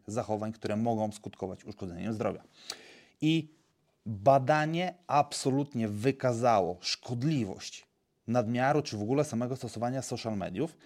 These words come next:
z tym, jakie zachowania zostały podjęte. I uwaga, spoiler. Wszystkie, dosłownie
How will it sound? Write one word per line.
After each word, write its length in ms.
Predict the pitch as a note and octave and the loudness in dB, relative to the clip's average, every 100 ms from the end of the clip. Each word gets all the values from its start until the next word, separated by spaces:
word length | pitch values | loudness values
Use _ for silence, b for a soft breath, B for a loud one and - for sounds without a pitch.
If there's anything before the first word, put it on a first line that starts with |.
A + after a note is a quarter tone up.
| B B B | B B B
z 180 | - - | -14 -10
tym, 340 | - B2+ F3+ F#3 _ _ _ - G#2+ | 0 0 0 -6 _ _ _ -14 -10
jakie 520 | A2+ C#3 C3+ - G2 F2 _ | 0 2 2 -4 -10 -10 _
zachowania 800 | G2+ A#2+ A2+ C3 A2 G2+ G#2+ B2 B2 A2 | -4 -2 0 -2 -2 -2 -2 -2 -4 -12
zostały 720 | G2+ A#2+ - F#2+ F#2+ G2+ G2+ _ _ _ _ | -6 -6 -4 -4 -4 -6 -8 _ _ _ _
podjęte. 580 | B2+ A#2 D3+ G#2 E2+ - _ | -6 -2 -2 -2 -8 -18 _
I 240 | - D3 C3+ b b _ | -6 -6 -6 b b _
uwaga, 460 | A#2 G#2+ F#2+ A2+ G#2+ _ | 0 0 2 -2 -4 _
spoiler. 540 | - - A2+ F#2 F#2 - b b b b b _ _ | -12 0 0 0 -6 -12 b b b b b _ _
Wszystkie, 720 | - - E3+ - - - F#2+ - _ _ _ _ _ _ - | -2 2 4 2 -2 -8 -8 -10 _ _ _ _ _ _ -4
dosłownie 720 | A#2+ B2 D3 D3 D3 D3+ | -4 0 2 2 2 -2